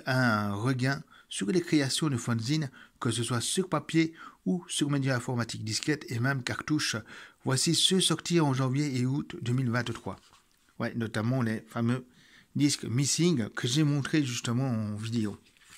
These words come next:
et que l'on peut directement lire sur son Ascam C P C via les disquettes. Je trouve ça génial. En plus de la version, évidemment, euh, P D F. Le Fanzine G X, le dernier qui était sorti, et on reconnaît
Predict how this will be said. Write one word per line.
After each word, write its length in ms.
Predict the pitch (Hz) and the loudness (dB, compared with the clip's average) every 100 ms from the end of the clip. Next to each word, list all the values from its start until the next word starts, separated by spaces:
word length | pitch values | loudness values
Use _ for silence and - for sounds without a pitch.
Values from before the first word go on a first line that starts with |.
| - _ _ - - _ - | -20 _ _ -20 -20 _ -8
et 80 | 113 | -2
que 100 | 117 | 0
l'on 160 | 113 | 0
peut 340 | 110 135 147 - _ _ - | 0 0 -2 -4 _ _ -6
directement 480 | 135 151 151 135 131 | -2 -2 0 0 0
lire 280 | 147 170 175 - - - | 2 0 -2 -10 -20 -4
sur 260 | - 170 | 0 0
son 260 | - 160 151 | 0 -2 0
Ascam 340 | 135 - 147 | -2 -2 -2
C 180 | 127 123 | -2 -4
P 100 | 120 | -4
C 240 | 113 147 | -4 -4
via 220 | 131 120 123 | -4 -2 -2
les 100 | 117 | -2
disquettes. 420 | 110 - 110 117 | -4 -6 -10 -10
Je 80 | 113 | -12
trouve 200 | - 117 | -8 -6
ça 140 | 127 | -4
génial. 420 | 117 123 107 101 - _ _ _ _ - - - | -2 -2 -2 -6 -12 _ _ _ _ -20 -16 -6
En 120 | 113 | -4
plus 200 | - 147 | 2 4
de 60 | 120 | 4
la 120 | 110 | 2
version, 360 | 107 - 139 | 0 -2 0
évidemment, 640 | 131 110 104 107 127 131 104 | 0 0 0 0 0 0 -2
euh, 80 | 104 - - - - - - | -4 -10 -14 -16 -20 -14 -2
P 100 | 127 | 0
D 160 | 110 | 2
F. 160 | 90 - - _ _ _ _ - | -2 -10 -20 _ _ _ _ -6
Le 160 | 135 170 | 0 2
Fanzine 380 | 160 156 156 147 | 2 2 2 2
G 140 | 139 | 2
X, 220 | 165 - 101 - - _ _ _ _ | 2 0 -4 -6 -18 _ _ _ _
le 140 | 117 | 0
dernier 320 | 123 127 139 143 | 2 2 2 2
qui 120 | 123 | 0
était 140 | 120 | 0
sorti, 580 | 113 107 - 143 160 - _ - - | 0 -2 -2 0 0 -2 _ -14 -6
et 220 | 123 120 - | -4 -6 -6
on 120 | 107 | -4
reconnaît 520 | 104 107 110 123 123 | -4 -4 -4 -4 -6